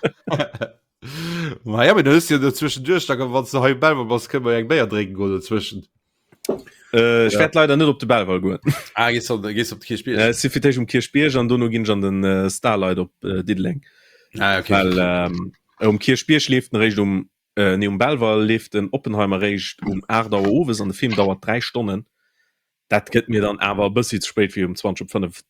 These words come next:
Speaker 2: dann noch abzusturmen ist.
Speaker 1: Ah, ja, ja.
Speaker 2: Du rennt da. Me, ähm,
Speaker 1: Auf jeden
Speaker 2: ja.
Speaker 1: Fall Fallout könnte, könnte vielleicht eine Stimmung mit den Atombomben, ne?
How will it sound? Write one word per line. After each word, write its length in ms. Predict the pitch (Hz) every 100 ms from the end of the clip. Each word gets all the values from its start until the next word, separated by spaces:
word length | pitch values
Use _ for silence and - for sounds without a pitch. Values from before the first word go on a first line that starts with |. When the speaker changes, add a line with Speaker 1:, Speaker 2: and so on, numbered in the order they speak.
| _ -
Speaker 2:
dann 140 | 95
noch 100 | 90
abzusturmen 800 | 92 - - - - - - -
ist. 240 | - - _ - - _ _ _ _ -
Speaker 1:
Ah, 180 | 95 95
ja, 240 | 87 82
ja. 180 | 80 87 - _ _ -
Speaker 2:
Du 180 | 92
rennt 240 | 90 85 -
da. 180 | - -
Me, 300 | - 117 151
ähm, 440 | 143 127 127 123 117
Speaker 1:
Auf 80 | 120
jeden 160 | 156 139
Speaker 2:
ja. 60 |
Speaker 1:
Fall 180 | 120 120
Fallout 420 | - 131 120 104
könnte, 460 | - 113 98 101 95
könnte 220 | 131 123
vielleicht 180 | - 95
eine 60 | 82
Stimmung 260 | - 104
mit 140 | 85 87
den 100 | 82
Atombomben, 560 | - 95 85 78 78
ne? 160 | 80